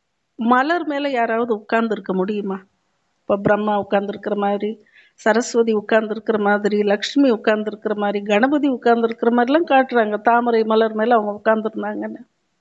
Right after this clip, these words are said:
இதெல்லாம் ஒரு அடையாளப்படுத்தப்பட்ட ஒரு ரகசிய குறிப்புகள், அவ்வளவுதான். இங்க பாம்புன்னா பாம்பே இருக்கணும்னு அவசியம் இல்லை. இப்ப கூட வலு சர்ப்பம், பிசாசு,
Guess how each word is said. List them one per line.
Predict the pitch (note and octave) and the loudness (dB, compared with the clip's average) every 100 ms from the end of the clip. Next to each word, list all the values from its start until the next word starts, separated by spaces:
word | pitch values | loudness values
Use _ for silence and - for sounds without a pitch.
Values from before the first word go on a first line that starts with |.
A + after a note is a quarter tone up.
| _ _ _ _ _ _ _ _ _ _ _ - | _ _ _ _ _ _ _ _ _ _ _ 2
இதெல்லாம் | D4 E4 G4 G#4+ D#4 | 4 4 4 2 2
ஒரு | D4+ D4 C4 E4 E4 - _ A3 | 2 2 2 2 0 -6 _ 2
அடையாளப்படுத்தப்பட்ட | C4 F#4 F#4+ F4+ C#4+ C4 C4 B3+ - A3 B3 E4 F4+ - - _ _ _ _ - | 4 4 4 4 0 0 0 0 2 0 2 4 2 -4 -16 _ _ _ _ 2
ஒரு | C#4+ | 2
ரகசிய | C4+ B3+ E4 - F4 - | 4 2 2 4 4 4
குறிப்புகள், | E4 F#4 C#4+ A3+ C#3+ - _ | 2 2 0 -2 -4 -12 _
அவ்வளவுதான். | A#3+ C#4 B3+ E3 - _ _ _ _ | 4 4 2 -4 -12 _ _ _ _
இங்க | A3 G#3+ | -4 0
பாம்புன்னா | C4 D#4 E4 D4+ F4 | 0 0 0 0 0
பாம்பே | D#4 C#4 C#4+ D4+ | 2 2 0 -2
இருக்கணும்னு | C4 C4 C4+ B3+ | -2 -2 0 2
அவசியம் | B3 C#4+ D4 B3 | 0 0 2 2
இல்லை. | G3 F#3 - _ _ _ _ _ _ _ _ | 0 -6 -12 _ _ _ _ _ _ _ _
இப்ப | D4 E4+ | -2 2
கூட | E4+ D#4 | 2 2
வலு | C4+ F4+ F#4+ | 2 0 2
சர்ப்பம், | D4+ - D4 C#4+ A3+ G3+ - _ _ _ _ _ C#4 | 0 2 2 2 0 -6 -14 _ _ _ _ _ -4
பிசாசு, | C4+ C#4+ B3+ B3+ C4+ | 2 2 2 0 0